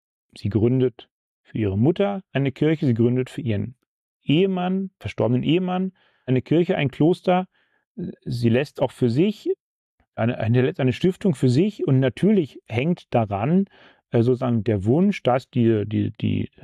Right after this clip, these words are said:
die Nonnen, die Mönche Messen lesen und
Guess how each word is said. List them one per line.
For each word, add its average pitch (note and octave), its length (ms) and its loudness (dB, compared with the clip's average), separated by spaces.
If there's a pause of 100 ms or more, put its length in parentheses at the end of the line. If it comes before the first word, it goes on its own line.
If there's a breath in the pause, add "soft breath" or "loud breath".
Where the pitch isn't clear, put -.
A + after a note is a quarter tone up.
(120)
die A2 160 -2
Nonnen, D#3 480 2
die B2+ 60 0
Mönche D#3+ 580 0 (600 soft breath)
Messen A#2 520 2
lesen E3 580 2
und F#3 460 2